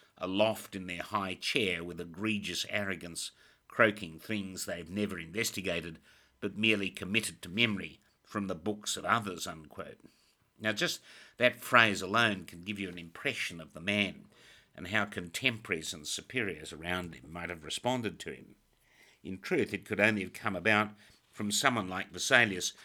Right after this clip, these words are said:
so completely immersed in his own self-importance. The historian Roy Porter quoted Vesalius as telling his students that, quote,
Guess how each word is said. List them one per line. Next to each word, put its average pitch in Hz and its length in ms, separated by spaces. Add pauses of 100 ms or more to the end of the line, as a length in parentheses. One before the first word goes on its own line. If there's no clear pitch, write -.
(160)
so 143 280
completely 101 840
immersed 98 600
in 90 80
his 90 140
own 92 280
self-importance. - 1080 (720)
The 95 80
historian 95 600
Roy 95 200
Porter 123 560 (340)
quoted 98 360
Vesalius 98 640
as 90 80
telling 104 300
his 87 120
students 92 400
that, - 140
quote, 98 240